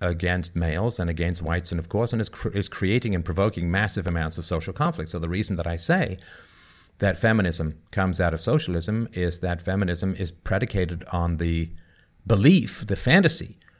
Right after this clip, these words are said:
that the only reason why men and women end up with different outcomes in life is because men hate women.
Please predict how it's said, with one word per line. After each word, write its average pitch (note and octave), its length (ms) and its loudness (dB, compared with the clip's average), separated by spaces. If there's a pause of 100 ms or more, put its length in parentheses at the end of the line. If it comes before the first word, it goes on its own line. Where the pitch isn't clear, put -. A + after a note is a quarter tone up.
(160)
that F#2 320 2
the F2+ 140 0
only A2 200 2
reason F2 300 0
why E2+ 100 0
men E2+ 200 2
and D#2+ 100 0
women D#2+ 360 -2 (100)
end F#2 180 0
up E2+ 140 0
with - 100 -6
different E2+ 240 -2
outcomes F#2 380 -2
in D#2+ 100 -2
life D#2+ 360 -4
is G#2 120 -2
because F#2 300 -4
men E2+ 180 2
hate E2 220 -2
women. D#2+ 260 -6